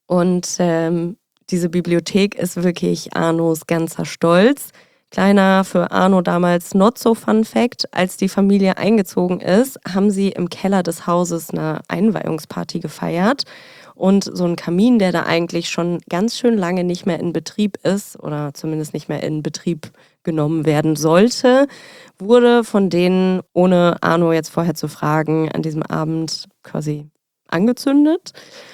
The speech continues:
Und da die Klappe für den Abzug des Qualms und Dunstes zu war, ist dieser ganze Qualm und Rauch dann in die Bibliothek gezogen. Dementsprechend sah das Ganze dort dann auch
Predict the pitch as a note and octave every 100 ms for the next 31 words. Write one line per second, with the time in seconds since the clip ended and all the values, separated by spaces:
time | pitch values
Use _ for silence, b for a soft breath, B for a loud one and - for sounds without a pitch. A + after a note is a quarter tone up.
0 | B - F#3 F3+ F3 - F3+ A3+ C#4 C4
1 | G#3 F#3 - - - - B3 A#3+ - F3+
2 | E3+ - - - - D#3 G3+ B3 - E3+
3 | D#3+ G3 B3 - A3 A3+ - _ - -
4 | E4 A#3 D#2 D#2+ G3+ E4+ b b b b
5 | b A3 - C4+ B3+ A#3 A#3 A#3 - F#3+
6 | G3 A3 - F#3+ F3 D#3+ F3 G3 - -
7 | D3+ F3 - E3 E3+ E3 E3 F3+ G3 G3+
8 | - E3 D#3 - - - G#2+ C#3+ B3+ F#4
9 | _ _ _ _ _ _ _ _ _ -
10 | G#3+ A3+ - F#3 G3 - A3 G#3+ - -
11 | E3+ E3 F#3 F3+ - E3 E3+ E3 D#3+ D#3+
12 | - - D3+ D3 - D3+